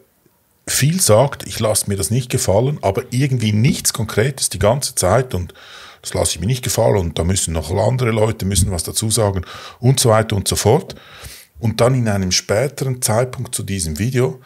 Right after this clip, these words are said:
zeigt er seine Supplements-Morgenroutine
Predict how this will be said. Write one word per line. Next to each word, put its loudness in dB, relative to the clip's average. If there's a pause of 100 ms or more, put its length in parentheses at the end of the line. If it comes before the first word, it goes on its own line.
(340)
zeigt 0
er -4
seine 0
Supplements-Morgenroutine -2